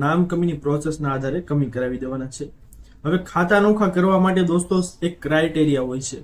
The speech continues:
જે ક્રાઇટેરિયા હું આપ સૌને જણાવી દઉં તો ઓછામાં ઓછી જો ગાયકવાડી વીઘા હોય તો ઓછામાં ઓછી બે વીઘા અને નાના વીઘા હોય એટલે કે સોળ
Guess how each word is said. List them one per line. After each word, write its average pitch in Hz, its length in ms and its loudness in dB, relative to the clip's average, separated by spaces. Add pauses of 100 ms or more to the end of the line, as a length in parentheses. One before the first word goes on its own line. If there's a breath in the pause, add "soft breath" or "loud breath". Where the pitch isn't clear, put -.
(560 soft breath)
જે 160 180 -2
ક્રાઇટેરિયા 175 600 4
હું 180 120 6
આપ 180 140 0
સૌને 175 160 2
જણાવી 160 400 2
દઉં 135 100 2 (580)
તો 170 80 4 (340)
ઓછામાં 185 440 4
ઓછી 180 240 2 (220)
જો 175 100 8 (180)
ગાયકવાડી 175 540 2
વીઘા 170 320 4
હોય 175 240 4 (280)
તો 156 180 2
ઓછામાં 180 400 4
ઓછી 175 260 0
બે 175 80 6 (120)
વીઘા 147 300 2 (440 soft breath)
અને 180 200 4 (220)
નાના 175 320 4
વીઘા 165 320 4
હોય 170 220 4
એટલે 180 240 0
કે 196 140 4
સોળ 185 220 6